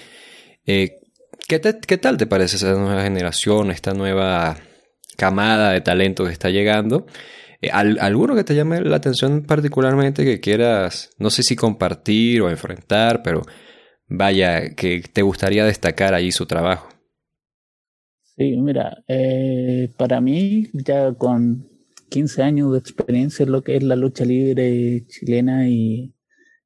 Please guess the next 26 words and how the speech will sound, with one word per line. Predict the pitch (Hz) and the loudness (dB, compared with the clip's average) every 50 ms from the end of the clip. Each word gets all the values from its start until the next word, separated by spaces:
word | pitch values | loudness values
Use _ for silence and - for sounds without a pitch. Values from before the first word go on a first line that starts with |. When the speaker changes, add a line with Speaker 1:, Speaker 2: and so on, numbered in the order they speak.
| _ | _
Speaker 2:
y | - 131 120 120 | -2 -2 0 0
ya | 135 127 131 131 135 131 | 0 0 0 2 2 2
después | 123 127 113 - - 143 131 123 | 2 0 -2 -2 -2 -2 -2 0
de | 135 123 | 0 0
haber | 123 131 127 - | 0 0 -2 -2
pasado | - 120 113 - 139 131 123 | -6 -8 -4 -2 0 0 0
a | 120 | 0
todas | 120 131 135 143 135 | 0 0 0 0 0
las | 131 123 - - | 0 -2 -4 -6
cosas | _ - 135 127 - 139 120 117 | _ -4 -4 -2 -2 -4 -2 0
malas | 120 117 117 131 143 151 151 151 156 156 151 151 151 151 143 - - - | 0 0 0 0 0 0 0 0 0 0 0 0 0 -2 -4 -8 -12 -6
y | - 120 117 117 117 113 110 123 147 - _ _ _ _ - | -4 -2 0 0 0 0 -2 -4 -6 -10 _ _ _ _ -4
ahora | 123 113 117 123 135 143 143 147 135 131 127 123 120 117 131 185 - _ | -2 0 0 2 0 0 0 0 0 0 0 0 0 -2 -4 -6 -10 _
disfrutando | - 123 127 110 - - 135 120 113 131 131 135 131 123 | -6 -4 -4 -4 -2 -2 -2 0 0 2 2 2 2 2
las | 123 120 - | 0 -2 -2
cosas | - 139 123 - 123 | -4 -2 0 0 0
buenas, | 113 123 123 147 165 139 - - | 0 0 0 0 0 0 -2 -2
como | - 123 123 123 123 127 | -2 0 0 2 2 2
es | 131 131 131 131 127 127 127 127 127 - - | 2 2 0 0 -2 -2 -4 -4 -6 -8 -8
una | 127 123 123 123 | -6 -4 -2 -2
nueva | 123 123 127 127 127 120 | -2 -2 -2 -2 -4 -4
temporada | - 123 117 - 123 127 131 131 127 | -4 -6 -4 -2 -2 0 0 0 0
con | 120 131 131 123 | 0 -2 -4 -4
C | - 127 | -4 -2
N | 131 131 127 135 | -2 0 0 2
L, | 143 156 175 | 0 0 -2